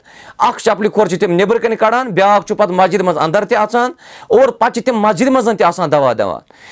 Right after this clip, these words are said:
ییٚلہِ کہِ زَن بیاکھ اَدب چھُ اسہِ نمازِ کُن گژھنہٕ خٲطرٕ، نبی صلی اللہ علیہ وسلمو کوٚر منع، اَتھٕ زٕ یِتھ پٲٹھۍ یِم اوٚنٛگجہِ رلٲیِتھ پَتہٕ یِم یِتھ پٲٹھۍ پکُن مَسجِد منٛز، یہِ تہِ چھُنہٕ صحیح طریٖقہٕ کینٛہہ۔ اَتھ معاملَس منٛز پزِ بہتر تہٕ اَفضل چھُ اِنسانَس پزِ سکوٗن سان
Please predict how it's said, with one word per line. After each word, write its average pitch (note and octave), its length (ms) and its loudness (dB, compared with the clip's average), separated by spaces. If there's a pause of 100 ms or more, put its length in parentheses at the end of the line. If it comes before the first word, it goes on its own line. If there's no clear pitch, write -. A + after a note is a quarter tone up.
(200)
ییٚلہِ F#3 240 2
کہِ A#3 80 2
زَن A#3+ 140 0
بیاکھ A3 420 2
اَدب G#3 260 0
چھُ A3+ 80 0
اسہِ F3+ 180 -2
نمازِ F#3+ 240 2
کُن F#3 80 -2
گژھنہٕ F3 300 0
خٲطرٕ، F3+ 200 2
نبی G3 200 2
صلی A#3+ 140 0
اللہ A#3+ 40 0
علیہ - 0 -
وسلمو A3+ 200 0
کوٚر A3+ 120 2
منع، A3 280 0 (320)
اَتھٕ B3 280 -2
زٕ G3 200 0 (120)
یِتھ G3 160 -2
پٲٹھۍ A#3 240 2
یِم A3+ 160 0
اوٚنٛگجہِ A#3 340 2 (340)
رلٲیِتھ B3 560 2
پَتہٕ A3+ 320 2 (180)
یِم G#3 260 0
یِتھ A#3 140 0
پٲٹھۍ A3+ 260 0
پکُن G#3+ 240 0
مَسجِد G3 320 0
منٛز، A#3+ 220 -2
یہِ G3+ 80 -6
تہِ - 80 -18
چھُنہٕ G3 140 0
صحیح F3+ 260 2
طریٖقہٕ E3+ 280 2
کینٛہہ۔ - 500 -4
اَتھ D#3 140 -2
معاملَس F#3 320 0
منٛز F#3 140 2 (100)
پزِ E3+ 180 -2
بہتر E3 320 -2
تہٕ D#3+ 100 2
اَفضل D3+ 240 0
چھُ G3 120 -4
اِنسانَس D3+ 400 -2
پزِ D#3+ 140 2
سکوٗن G3+ 260 0
سان G#3+ 240 0